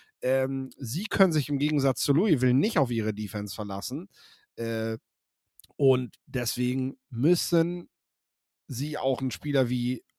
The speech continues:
Rod-, äh, müssen sie auch einen Spieler wie Coleman finden, der über seinen, ja, über seines, sein, sein, sein, sein klares Route Running, über seine, über seine Beschleunigung nach dem Catch. Also,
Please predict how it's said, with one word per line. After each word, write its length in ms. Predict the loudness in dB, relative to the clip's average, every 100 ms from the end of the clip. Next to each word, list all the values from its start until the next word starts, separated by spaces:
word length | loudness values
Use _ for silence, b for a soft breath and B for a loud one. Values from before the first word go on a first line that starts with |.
| -4
Rod-, 300 | 2 2 2
äh, 260 | -2 -2 -2 -4 _ _ 0
müssen 240 | 0 2
sie 120 | 0
auch 140 | 2 0
einen 80 |
Spieler 460 | -2 -4 -2 0 -2
wie 400 | -6 -6 -6 -8 -12 _ -2
Coleman 440 | 2 2 2 0
finden, 400 | 0 -2 -2 -4
der 180 | -2 -2
über 240 | 0 2
seinen, 480 | 2 2 2 0 -4 -10 B B B B B
ja, 320 | -2 2 0 -2 -4
über 260 | 0 2
seines, 640 | 2 2 2 2 0 -2 -8 -12 -4
sein, 360 | 0 0 0
sein, 320 | 0 0 0
sein, 320 | 0 0 0 -2
sein 200 | -2 -4
klares 560 | -2 0 2 2 2 2
Route 340 | 2 2 2
Running, 380 | 0 0 -4 -6
über 320 | -4 0 0
seine, 440 | 2 2 4 2 2 -2
über 240 | 0 2
seine 240 | 2 0
Beschleunigung 680 | 0 0 4 4 4 2 2
nach 200 | 0 0
dem 220 | -2 -4 -2
Catch. 380 | -2 -2 -4
Also, 380 | -4 -2 0 0